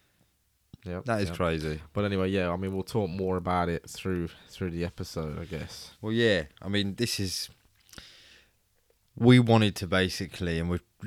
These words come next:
Speaker 2: trying out a new format. Basically, we're just gonna rant in this episode. I
Speaker 1: Yeah,
Speaker 2: think it's
Speaker 1: I think
Speaker 2: something
Speaker 1: it's
Speaker 2: that
Speaker 1: well
Speaker 2: Blue
Speaker 1: deserved.
Speaker 2: Noses need.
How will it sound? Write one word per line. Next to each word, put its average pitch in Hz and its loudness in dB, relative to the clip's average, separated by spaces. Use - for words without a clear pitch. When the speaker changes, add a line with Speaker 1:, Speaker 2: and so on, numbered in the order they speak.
Speaker 2:
trying 127 2
out 107 2
a 104 0
new 101 4
format. 90 0
Basically, 123 2
we're 92 4
just 98 2
gonna 101 4
rant 90 2
in 90 -4
this 85 -2
episode. 80 -6
I 87 -4
Speaker 1:
Yeah, 85 -2
Speaker 2:
think 90 0
it's 87 -6
Speaker 1:
I 101 2
think 95 -2
Speaker 2:
something 95 0
Speaker 1:
it's 92 2
Speaker 2:
that 90 2
Speaker 1:
well 92 2
Speaker 2:
Blue 98 6
Speaker 1:
deserved. 90 2
Speaker 2:
Noses 87 2
need. 82 0